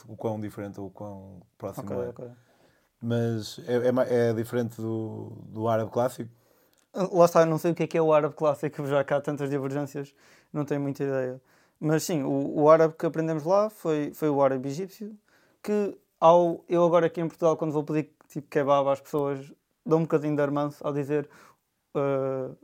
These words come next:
Speaker 2: obrigado em árabe, que é igual a shukran. Ou seja,
Speaker 1: Sim.
Speaker 2: já em todos os países é, é igual. E pronto, sei falar um bocadinho do básico. Mas pronto, e, e foi isso. Foi, eu, ensinávamos português aos egípcios, eles ensinavam árabe a nós.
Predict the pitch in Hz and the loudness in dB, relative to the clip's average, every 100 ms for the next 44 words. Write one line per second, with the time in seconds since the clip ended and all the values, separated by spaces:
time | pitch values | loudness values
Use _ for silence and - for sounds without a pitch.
0 | _ 160 147 143 143 139 143 143 143 143 | _ 0 2 4 4 2 -2 -4 -4 -6
1 | - 156 139 135 131 131 139 139 131 143 | -8 -4 -2 0 0 -2 -6 -4 -6 -8
2 | _ _ - - 131 - 87 - _ - | _ _ -14 -8 -6 -6 -12 -20 _ -4
3 | 143 135 139 - 143 135 123 135 131 135 | -2 0 -4 -4 -4 -4 -4 -4 -4 -4
4 | 139 143 147 _ _ _ - - - 123 | -4 -8 -10 _ _ _ -12 -8 -4 -6
5 | - 156 151 - 165 156 147 139 139 135 | 0 2 2 -2 2 4 2 -2 -4 -4
6 | 127 123 120 123 - _ _ _ _ _ | -4 -4 -6 -12 -18 _ _ _ _ _
7 | _ _ _ - 196 196 147 127 - 175 | _ _ _ -6 -4 0 0 0 -10 -4
8 | 180 185 185 185 190 175 254 196 175 - | -2 0 0 0 -4 -4 -2 -2 -6 -18
9 | - - 156 151 147 143 139 139 - _ | -20 -4 0 2 2 0 -2 -4 -8 _
10 | _ _ _ 151 143 156 143 147 143 139 | _ _ _ -4 -4 -2 -4 -2 -2 -2
11 | 135 - - 151 143 151 - - 143 131 | -8 -12 -6 -4 -4 -8 -12 -6 -6 -6
12 | - - 147 190 196 147 131 147 131 135 | -12 -8 -6 -6 -6 -8 -6 -8 -4 -2
13 | 135 135 160 180 - | -4 -4 -6 -6 -10